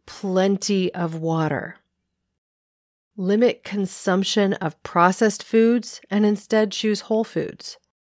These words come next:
Limit or eliminate consumption of alcohol. Doctor William Li, who we've featured on this podcast before, has said simply that a single beer or a single glass of red wine has positive benefits,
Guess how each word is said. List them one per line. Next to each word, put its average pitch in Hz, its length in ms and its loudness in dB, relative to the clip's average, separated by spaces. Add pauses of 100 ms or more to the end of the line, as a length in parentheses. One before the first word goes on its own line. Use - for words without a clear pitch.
(920)
Limit 233 500 4
or 220 240 0
eliminate 220 840 -2
consumption 185 680 -2
of 185 100 -2
alcohol. 180 720 -4 (1000)
Doctor 190 320 2
William 202 420 4
Li, 214 220 4
who 175 120 -4
we've 165 160 2
featured 196 380 0
on 165 140 4
this 160 140 -2
podcast 156 580 -2
before, 165 600 2 (280)
has 196 160 -2
said 190 200 -2
simply 226 500 2
that 160 260 0
a 196 160 2
single 254 460 4
beer 220 560 4
or 190 180 2
a 180 180 0
single 226 540 4
glass 196 420 2
of 175 300 0
red 190 180 6
wine 185 540 2 (380)
has 190 180 0
positive 208 580 2
benefits, - 720 -2